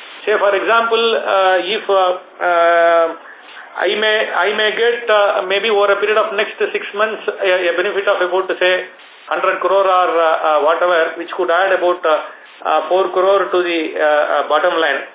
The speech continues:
Um, uh, le-, le-, le-, le-, le-, let us, uh, wait patiently to see how things firm up and, uh, how it, they are going to, uh, help us.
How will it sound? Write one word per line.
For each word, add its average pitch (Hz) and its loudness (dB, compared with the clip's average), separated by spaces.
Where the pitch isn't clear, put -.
Um, 196 2
uh, 190 2
le-, 202 2
le-, 208 2
le-, 202 4
le-, 196 2
le-, 208 2
let 208 2
us, - -2
uh, 190 2
wait 220 0
patiently 226 -2
to 214 -2
see 214 -2
how 196 0
things 208 -6
firm 180 0
up 190 -2
and, 180 -2
uh, 175 4
how 202 2
it, 196 -2
they 175 2
are 175 2
going 190 -2
to, 175 2
uh, 151 0
help 143 -2
us. 120 -2